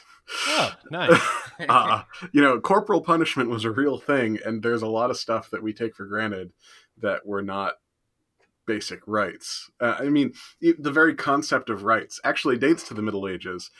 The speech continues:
Speaker 2: but it, it isn't, you know, th-, this concept of universal human rights that we have. In the Middle Ages, it was,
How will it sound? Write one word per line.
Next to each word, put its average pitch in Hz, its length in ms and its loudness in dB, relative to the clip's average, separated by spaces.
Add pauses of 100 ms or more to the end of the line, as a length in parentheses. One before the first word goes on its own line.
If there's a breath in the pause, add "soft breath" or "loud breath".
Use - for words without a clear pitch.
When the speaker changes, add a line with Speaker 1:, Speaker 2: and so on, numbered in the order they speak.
(280 loud breath)
Speaker 2:
but 123 300 2
it, 120 120 0 (420)
it 131 140 -2
isn't, 143 300 2 (240)
you 123 100 -6
know, 104 220 -2 (200)
th-, 117 200 -6
this 123 120 -6
concept 120 440 -2
of 107 100 -4
universal 110 460 -2
human 127 320 0
rights 98 300 -8
that - 120 -16
we 113 140 -6
have. 92 420 -6 (800 loud breath)
In 123 80 0
the 127 80 0
Middle 139 240 2
Ages, 117 260 0
it - 140 -6
was, 104 400 -4